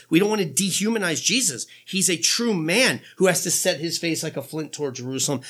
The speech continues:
knowing what's in store. But he does it unflinchingly because he knows he will not be disgraced. He will not be ashamed. The Lord is gonna have his back.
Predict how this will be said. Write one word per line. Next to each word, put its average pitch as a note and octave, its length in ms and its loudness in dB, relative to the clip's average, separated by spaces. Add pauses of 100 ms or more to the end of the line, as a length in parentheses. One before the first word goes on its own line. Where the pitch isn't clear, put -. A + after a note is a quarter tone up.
(100)
knowing A3 480 6
what's E4 200 0
in D#4+ 120 0
store. D4 500 0 (260)
But A2+ 120 -6
he A#2 300 -6
does B2 260 -4
it - 100 -14 (1400)
unflinchingly E3+ 1300 2 (1000)
because C3 300 -2
he A#2+ 100 -4
knows C3 280 -4
he E3+ 100 -10
will D#3 100 -10
not D#3 200 -14
be E3 80 -14
disgraced. D#3 600 -8
He - 160 -14
will A2+ 220 -8
not D3+ 180 -12
be D#3 100 -12
ashamed. G2+ 480 -14 (1160)
The A2+ 80 -10
Lord B2 340 -4
is B2 100 -2
gonna B2+ 160 -8
have B2 240 -10
his B2+ 160 -6
back. - 400 -16